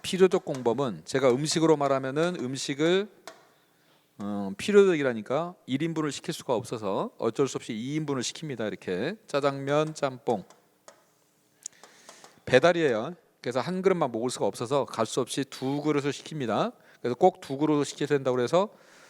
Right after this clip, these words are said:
필요적 공범인데, 다만 밥은 각자 먹습니다.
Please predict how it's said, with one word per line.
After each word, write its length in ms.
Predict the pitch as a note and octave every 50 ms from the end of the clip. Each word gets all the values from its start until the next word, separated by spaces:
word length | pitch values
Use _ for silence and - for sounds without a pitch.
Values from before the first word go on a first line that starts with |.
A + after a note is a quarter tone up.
| - - -
필요적 340 | - - E3 E3 E3 D#3+ -
공범인데, 680 | - C#3+ C3 B2 G#2+ G#2+ G#2 G#2+ C3 B2+ F#2+ D#2 - -
다만 240 | - A#2 B2 C3 B2+
밥은 420 | - - B2 A#2+ D3 E3+ F#3+ A3 - _ _ _ _ _
각자 300 | - - A2+ - - E3
먹습니다. 680 | D#3+ D#3 - - - C3 A#2+ G#2 F#2+ E2 G2+ C3+ F3+ G#3